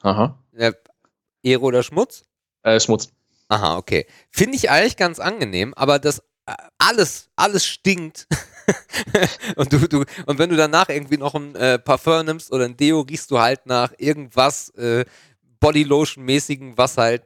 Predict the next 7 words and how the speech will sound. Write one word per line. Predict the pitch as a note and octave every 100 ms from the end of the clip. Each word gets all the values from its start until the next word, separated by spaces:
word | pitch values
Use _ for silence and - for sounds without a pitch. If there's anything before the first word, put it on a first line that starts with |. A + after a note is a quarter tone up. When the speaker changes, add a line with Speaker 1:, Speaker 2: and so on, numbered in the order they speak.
| _
Speaker 2:
ekelhaft | - D3 D#3 C#3+ C#3 _ _ C#3
riecht | D3+ -
und | B2+ B2
deinem | A#2 A#2
Parfum. | A#2 G2+ C#3+ A#2 E3 - _ _ _
Und, | B2 B2 B2+ B2+ - -
äh, | A#2+ A#2